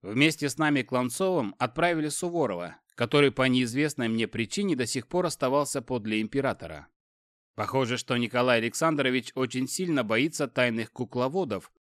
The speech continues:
а точнее их ведуна, и решил обезопасить себя по максимуму.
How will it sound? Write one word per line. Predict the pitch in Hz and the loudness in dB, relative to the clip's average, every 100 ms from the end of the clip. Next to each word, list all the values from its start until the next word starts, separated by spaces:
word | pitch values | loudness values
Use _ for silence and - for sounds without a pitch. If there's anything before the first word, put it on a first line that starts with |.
| _ - | _ -12
а | 98 | -4
точнее | 120 - 127 127 127 | -4 -2 -2 0 0
их | 120 104 | -2 -6
ведуна, | 117 123 160 147 82 _ _ _ | -4 -2 0 -2 -4 _ _ _
и | - 156 | 0 2
решил | 233 208 240 | 2 0 0
обезопасить | 214 170 139 147 175 180 160 - | 0 0 0 0 0 -2 -4 -4
себя | 147 139 | 0 0
по | 131 147 | 2 0
максимуму. | 170 151 - 101 98 92 82 | 0 -2 -4 -6 -6 -8 -12